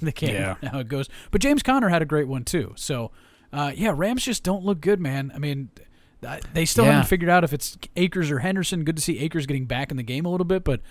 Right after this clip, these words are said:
Speaker 1: yeah, they just can't get that running game to go.
Speaker 2: They're running out of time. The Rams are running out of time to become something here for this year. The, the defending champs, where are they going? All right,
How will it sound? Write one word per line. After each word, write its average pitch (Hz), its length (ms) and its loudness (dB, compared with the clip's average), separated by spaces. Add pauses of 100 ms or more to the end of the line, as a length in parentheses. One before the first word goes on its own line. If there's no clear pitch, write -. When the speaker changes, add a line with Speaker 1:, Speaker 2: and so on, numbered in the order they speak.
(240)
Speaker 1:
yeah, 147 120 -2
they 147 80 -2
just 151 140 -4
can't 190 180 0
get 165 140 -4
that 139 180 -2
running 151 240 -2
game 107 160 -6
to 107 60 -10
go. 117 280 -8 (480)
Speaker 2:
They're 110 160 4
running 107 260 4
out 101 140 2
of 98 80 0
time. 101 400 -2
The 107 140 -6
Rams 117 320 0
are 110 40 -4
running 104 220 -4
out 101 80 -6
of 90 40 -12
time 101 400 -8 (140)
to 98 120 -10
become 95 460 -8
something 90 360 -8
here 90 180 -6
for - 160 -10
this 87 260 -8
year. 87 260 -8 (100)
The, 95 160 -10 (680)
the 98 80 -8
defending 101 500 -2
champs, 104 540 -4
where 95 300 -6
are 98 80 -4
they 95 120 -4
going? 95 340 -6 (360)
All 113 120 2
right, 113 160 -2